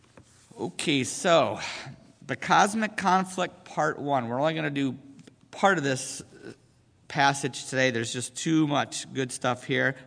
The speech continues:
We're gonna do part two next week, so don't, don't miss next week. But remember, one of the main themes in Mark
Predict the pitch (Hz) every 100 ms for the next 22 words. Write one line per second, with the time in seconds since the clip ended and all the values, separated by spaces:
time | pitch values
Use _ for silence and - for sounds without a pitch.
0 | - 143 139 135 170 175 175 185 160 -
1 | 160 - 123 117 170 214 190 196 - -
2 | 147 143 160 170 208 196 180 190 185 -
3 | 160 147 - - - 160 160 180 214 208
4 | 165 185 185 165 165 180 220 240 - 220
5 | 226 208 196 180 185 190 165 -